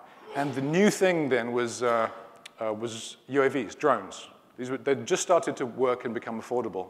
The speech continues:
about this time. So this is my student Mani Manajmi. Um, the video you see in the bottom right-hand corner is the, is the video feed from the U A Vs.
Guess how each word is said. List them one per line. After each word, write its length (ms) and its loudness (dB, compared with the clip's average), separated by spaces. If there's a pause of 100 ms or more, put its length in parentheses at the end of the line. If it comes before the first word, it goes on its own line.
(100)
about 180 -4
this 100 -14
time. 240 -10 (540)
So 100 -2
this 180 -2
is 80 -6
my 100 0
student 300 -2
Mani 200 0
Manajmi. 500 -2 (960)
Um, 180 -6 (480)
the 100 -2
video 340 6
you 80 4
see 140 -4
in 60 0
the 60 -2
bottom 220 -4
right-hand 340 0
corner 420 -2 (960)
is 160 -4
the, 360 -2
is 120 -4
the 80 -6
video 260 4
feed 280 2
from 380 2
the 220 6
U 200 2
A 60 2
Vs. 380 -4